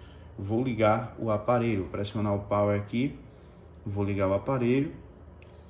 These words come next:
o aparelho tá ligando e vamos observar, né, o que que acontece com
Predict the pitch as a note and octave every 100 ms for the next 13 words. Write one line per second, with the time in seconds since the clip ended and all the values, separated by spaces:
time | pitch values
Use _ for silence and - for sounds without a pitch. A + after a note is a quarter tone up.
0 | - - - - F2+ F#2+ - F#2+ A2 C3+
1 | B2+ D#3 - - - - - - - -
2 | A2+ A#2 A#2+ A#2+ F#2+ - B2+ G2+ G2 A2+
3 | - - - - - - - F#2 F#2+ G2+
4 | - - - - F#2 F#2+ G2+ A2+ G#2 F#2
5 | F#2 - F#2+ - G2+ G#2 G#2+